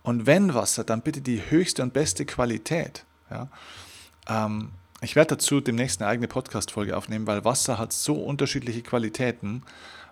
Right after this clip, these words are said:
und da gibt es so viel drüber zu lernen und wir bestehen zu über siebzig Prozent aus Wasser.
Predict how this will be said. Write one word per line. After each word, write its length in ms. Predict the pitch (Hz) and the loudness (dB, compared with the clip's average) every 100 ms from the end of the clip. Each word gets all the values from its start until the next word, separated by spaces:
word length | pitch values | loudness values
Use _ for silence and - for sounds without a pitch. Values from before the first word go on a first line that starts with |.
| _ | _
und 360 | 120 117 - 110 | -4 -4 -2 -2
da 160 | 107 - | -2 -2
gibt 180 | 131 - | -4 0
es 160 | - | 2
so 160 | - 180 | 6 6
viel 220 | 180 160 | 6 0
drüber 260 | 147 135 123 | 0 0 0
zu 140 | - | 0
lernen 400 | 110 120 127 107 | 2 2 2 0
und 180 | 110 117 | -4 -4
wir 120 | 117 | -2
bestehen 320 | 110 - 147 139 | -2 -2 -2 -2
zu 120 | 113 | -2
über 140 | 127 | -2
siebzig 320 | 117 139 117 | -2 -2 -6
Prozent 340 | - 110 127 131 | -6 -4 -4 -2
aus 200 | 92 117 | 0 4
Wasser. 340 | 139 - - | 4 2 -2